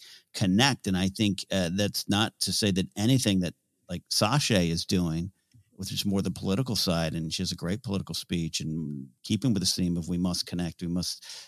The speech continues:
not isolate," all those kind of things are there, and it's important too. Um, it's all part of it, but I think so-,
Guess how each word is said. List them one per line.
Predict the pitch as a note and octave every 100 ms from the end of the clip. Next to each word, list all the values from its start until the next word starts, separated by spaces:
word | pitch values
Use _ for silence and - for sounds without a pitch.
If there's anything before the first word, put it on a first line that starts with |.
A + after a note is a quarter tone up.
| _
not | - F#2+
isolate," | F2+ F#2 - F#2
all | F#2
those | B2+
kind | B2+ E3
of |
things | C3 B2+ G#2+
are | F#2+
there, | F2 G#2+ A2+
and | F#2+
it's | F2+ -
important | E2+ G#2+ F#2+ F2
too. | - B2 A#2 F#2
Um, | F2 E2+ E2 _ - - _
it's | - F#2+
all | - A2 G#2+
part | A2+ A2+
of | F2+
it, | D3
but | G2+
I |
think | G2+ G#2+ F#2 -
so-, | F2+ -